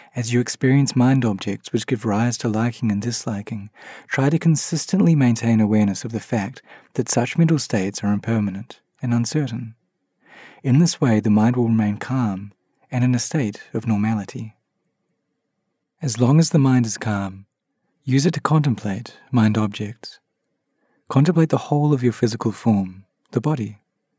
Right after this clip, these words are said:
You can do this at any time and in any posture. Whether doing formal meditation practice, relaxing at home, out at work,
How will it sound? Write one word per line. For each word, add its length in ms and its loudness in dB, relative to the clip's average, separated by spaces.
You 120 2
can 140 6
do 100 8
this 180 0
at 100 0
any 200 6
time 540 -4
and 100 4
in 80 4
any 180 4
posture. 540 -6
Whether 180 6
doing 240 6
formal 380 4
meditation 520 0
practice, 640 -6
relaxing 440 2
at 80 0
home, 400 -4
out 200 0
at 100 0
work, 420 0